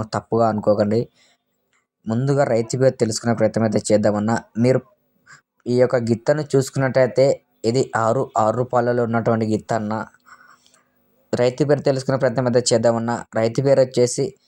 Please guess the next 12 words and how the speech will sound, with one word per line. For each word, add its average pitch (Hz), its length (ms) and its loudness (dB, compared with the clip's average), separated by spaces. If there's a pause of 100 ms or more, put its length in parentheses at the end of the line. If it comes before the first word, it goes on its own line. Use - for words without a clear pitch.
(140)
చిన్న 123 320 0
శివన్న 123 500 0
గారు, 113 280 -2 (240)
బుడ్డారెడ్డిపల్లి 113 960 0
గ్రామం, 110 320 -2 (140)
ఇటిక్యాల 123 520 0
మండలం, 117 400 -2 (580)
జోగులాంబ, 123 580 2
గద్వాల 120 420 0
జిల్లా, 117 280 2 (260)
తెలంగాణ 110 460 -2
రాష్ట్రం. 101 420 -6